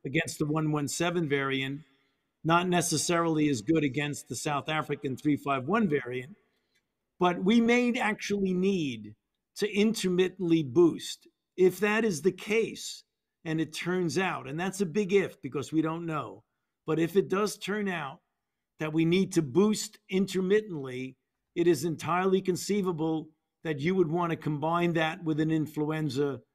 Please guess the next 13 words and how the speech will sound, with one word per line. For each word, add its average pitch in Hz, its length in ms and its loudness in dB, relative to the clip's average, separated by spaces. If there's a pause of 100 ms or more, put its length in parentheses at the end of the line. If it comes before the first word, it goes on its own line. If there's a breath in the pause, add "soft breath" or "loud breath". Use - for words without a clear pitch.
(180)
vaccine 160 720 -2
on 151 220 -6
a 143 300 -6
yearly 156 360 4
basis. 131 580 -4 (100)
I 156 140 -2
hope 277 400 -2
we 226 140 2
don't 196 320 2
have - 420 -4
to 170 120 4
do 175 260 0
that. 117 320 -4